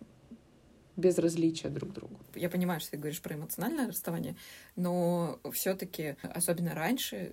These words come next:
Speaker 2: э, когда развод был довольно стигматизирован, мне кажется, что семьи часто были вот такие холодные, в которых папа и мама, ну, просто, ну, даже не разговаривают друг с другом иногда, но это просто сожители.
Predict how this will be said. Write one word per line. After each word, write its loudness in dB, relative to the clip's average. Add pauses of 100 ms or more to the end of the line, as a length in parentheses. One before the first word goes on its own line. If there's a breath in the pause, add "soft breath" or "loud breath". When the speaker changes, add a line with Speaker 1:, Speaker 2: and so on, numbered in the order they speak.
Speaker 2:
э, -6
когда -2 (220 soft breath)
развод 0
был -2
довольно -4
стигматизирован, -4
мне -6
кажется, -2
что -4
семьи 0
часто -2
были -4
вот -6
такие -6 (320 loud breath)
холодные, 0
в -8
которых -4 (320 soft breath)
папа 2
и 0
мама, 2 (220)
ну, -6
просто, -4
ну, -4
даже -4
не -4
разговаривают -2
друг -6
с -16
другом -4 (140)
иногда, -6 (360 soft breath)
но 2
это 2
просто -2
сожители. -6